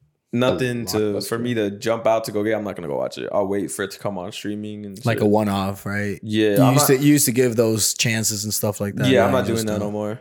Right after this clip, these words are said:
Speaker 2: Yeah.
Speaker 1: Um,
Speaker 2: Especially with streaming. It's no point.
Speaker 3: Yeah.
Speaker 1: yeah, there
Speaker 2: I
Speaker 1: was
Speaker 2: yeah.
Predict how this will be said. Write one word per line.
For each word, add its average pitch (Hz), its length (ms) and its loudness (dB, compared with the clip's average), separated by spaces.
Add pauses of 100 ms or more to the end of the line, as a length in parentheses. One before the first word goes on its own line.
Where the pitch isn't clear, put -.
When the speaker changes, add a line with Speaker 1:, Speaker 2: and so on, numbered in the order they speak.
(120)
Speaker 2:
Yeah. 71 100 -10
Speaker 1:
Um, 107 500 -2
Speaker 2:
Especially 107 300 -8
with 85 80 -12
streaming. 90 400 -16 (160)
It's - 120 -20
no 69 100 -12
point. - 300 -16
Speaker 3:
Yeah. - 220 -6
Speaker 1:
yeah, 113 280 4
there 120 200 2
Speaker 2:
I - 20 2
Speaker 1:
was 101 320 0
Speaker 2:
yeah. - 100 -20